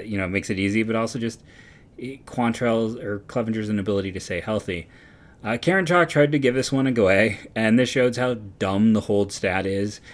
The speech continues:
So let's talk about the eighth inning real quick, 'cause, uh, <laughs> in the eighth, uh,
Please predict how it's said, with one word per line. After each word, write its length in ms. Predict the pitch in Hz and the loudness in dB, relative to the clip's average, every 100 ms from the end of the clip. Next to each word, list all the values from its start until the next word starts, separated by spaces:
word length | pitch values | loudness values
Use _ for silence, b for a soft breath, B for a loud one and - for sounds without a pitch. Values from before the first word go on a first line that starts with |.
| B B B | B B B
So 120 | - | -4
let's 160 | 139 - | -2 0
talk 260 | 120 113 | 0 2
about 540 | 117 101 98 101 - - | 2 2 4 2 0 -4
the 180 | 104 98 | 0 2
eighth 220 | 95 - | 2 0
inning 260 | 87 85 | -4 -4
real 160 | 87 87 | -4 -6
quick, 380 | - 87 82 - | -6 -8 -8 -2
'cause, 240 | 131 110 | 0 4
uh, 380 | 117 113 113 117 - - - - | 6 6 4 -2 -8 -20 -20 -20
<laughs> 400 | - - - - | -14 -10 -4 -2
in 200 | 135 127 | 2 4
the 200 | 139 127 | 6 6
eighth, 400 | 104 107 117 - B B B B B B - - | 6 6 2 -4 B B B B B B -16 -10
uh, 340 | 95 92 95 | -8 -6 -8